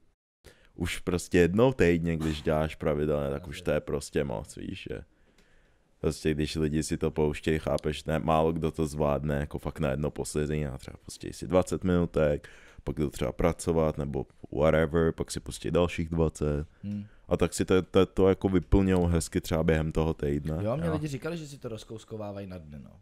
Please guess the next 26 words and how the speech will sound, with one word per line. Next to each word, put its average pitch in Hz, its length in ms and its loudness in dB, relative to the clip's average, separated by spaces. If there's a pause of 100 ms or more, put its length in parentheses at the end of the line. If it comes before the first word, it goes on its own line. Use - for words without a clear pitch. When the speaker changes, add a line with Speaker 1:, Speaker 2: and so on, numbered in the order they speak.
(120)
Speaker 1:
Hmm. 107 300 -6
Speaker 3:
Jo, 90 140 0
a 90 180 -2
řekl 87 180 -4
bych, 90 160 -2
že 90 100 -4
prostě 87 340 -8
třikrát, 87 480 -6 (380)
třeba 85 260 -6
kdyby 85 240 -6
to 90 100 -8
bylo 85 200 -4
třikrát 87 400 -6
tej-, 82 240 -4 (120)
třikrát 95 420 -2
týdně, 95 340 -4
Speaker 2:
No. 92 60 0
Speaker 3:
je 90 60 -2
to 98 140 -2
dobrý, 90 360 -2
když 87 260 -6
je 90 60 -6
to 87 140 -8
prostě 87 400 -10 (280)
nějaký 82 580 -10
kratší 85 400 -10